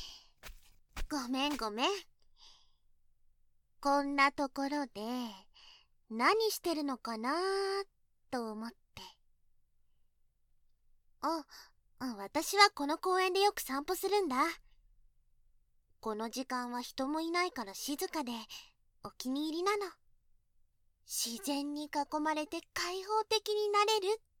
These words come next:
ていうか。ってお兄さん、人が喋ってるのに、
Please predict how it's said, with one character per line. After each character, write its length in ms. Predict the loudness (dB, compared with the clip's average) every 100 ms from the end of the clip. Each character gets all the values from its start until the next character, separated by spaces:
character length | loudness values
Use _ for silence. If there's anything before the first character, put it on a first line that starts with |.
| _ _
て 140 | 0 0
い 100 | 0
う 60 | -2
か。 160 | -4 -8 -8
っ 40 | -12 -20 -20 _ -20 _ _ _ _ _ _ _ _ _ _ _ _ 0
て 100 | 2
お 120 | 2
兄 320 | 0 -4 -4
さ 320 | -4 -6 -8 -10
ん、 60 | -14 _ _ _ _ _ -12
人 320 | -8 0 8
が 80 | 8
喋 360 | 8 4 4
っ 40 | 2
て 140 | 0 -4
る 100 | -6
の 140 | -14
に、 320 | -16 -18 -20